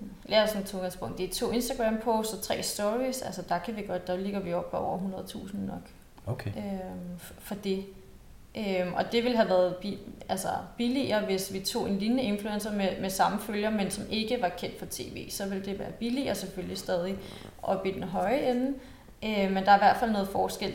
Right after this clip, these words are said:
Speaker 1: der. Øhm, så ja, altså det, det kan være dyrt at lave influencer marketing, men det, altså det, det der primært rammesætter, hvad du betaler, det er influencerens størrelse, altså det er rækkevidden. Så det er ligesom, når du snakker et eller andet medieindkøb, altså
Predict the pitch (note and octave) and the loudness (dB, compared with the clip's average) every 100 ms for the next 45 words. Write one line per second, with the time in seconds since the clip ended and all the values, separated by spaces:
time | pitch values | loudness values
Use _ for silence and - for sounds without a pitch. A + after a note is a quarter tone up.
0 | - - - - - - G3 F3+ F3 E3 | 0 0 0 -6 -12 -4 -2 0 -2 -6
1 | - - - - - - - - - - | -8 -10 -12 -16 -18 -16 -16 -16 -18 -16
2 | - G#3 F#3 G3 A3 - G#3 G#3+ G3+ G#3 | -4 0 6 6 6 0 -2 0 0 2
3 | F#3+ F#3 - - - - - G#3 - A3 | 4 2 -4 -12 -14 -16 -6 -6 4 4
4 | - D4 C#4+ - B3 A3+ G#3 - A3 G#3 | 6 0 0 0 2 2 0 -2 -4 -2
5 | G#3+ G3 G3 G#3+ G3+ G#3 - G3+ G#3 A3+ | -2 -2 -2 -4 -2 -4 -4 -4 -4 -4
6 | A3 A#3 A#3 A#3 - B3 A#3 - F#3+ F#3+ | -4 0 4 2 2 2 2 2 2 2
7 | A3 - G#3+ F#3+ F#3+ G3 G3+ G3 G3 A3+ | 0 -2 2 2 2 0 -2 -2 -4 -2
8 | F#3 G3+ A3+ G#3+ G3 - G3+ G3+ G3 G3 | 0 -2 0 -2 -2 -2 -4 -2 -2 -2
9 | - F#3+ - - G3 - A3+ - - - | -2 -4 -4 -4 -6 -2 0 0 0 -8
10 | - - - - - - - - - G3 | -10 -10 -12 -16 -16 -18 -14 -8 -4 -4
11 | - A#3 A3 G#3+ A3+ G#3+ F3+ E3+ - E3+ | 0 0 2 4 4 6 2 2 0 4
12 | F3 F#3 F3+ F#3+ F#3+ G3 G3 G3+ F3+ E3+ | 2 2 0 0 2 2 2 0 -2 -2
13 | - F3 - - F#3 | -4 -6 -4 -4 -2